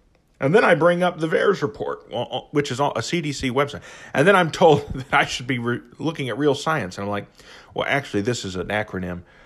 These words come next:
for, uh, a report on the C D C website." Um, oh, okay. F-,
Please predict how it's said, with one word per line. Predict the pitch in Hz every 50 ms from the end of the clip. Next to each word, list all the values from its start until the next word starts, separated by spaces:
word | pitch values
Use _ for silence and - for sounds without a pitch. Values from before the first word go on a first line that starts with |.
| - _
for, | _ - - - 104 104 101 95 92 - - - - _ _ -
uh, | - - - - - _ _ _ _ _ _ _ _ _ _ _ _ - - -
a | - 98
report | 95 87 87 - 107 101 - - -
on | 98 101 92 87 85 - _ - - - -
the | - -
C | - - 90
D | 87
C | 85 92 95
website." | - - 107 104 101 - - - - - - _ _ _ _ _ _ -
Um, | - - - - - - - _ _ _ _ _ _ _ _ _ _ _ _ _ -
oh, | - 208 208 139 87 78 - - - - - -
okay. | 120 117 - - 101 87 92 104 - _ _ - - - _ _ _ _ _ - - _ _ _
F-, | - -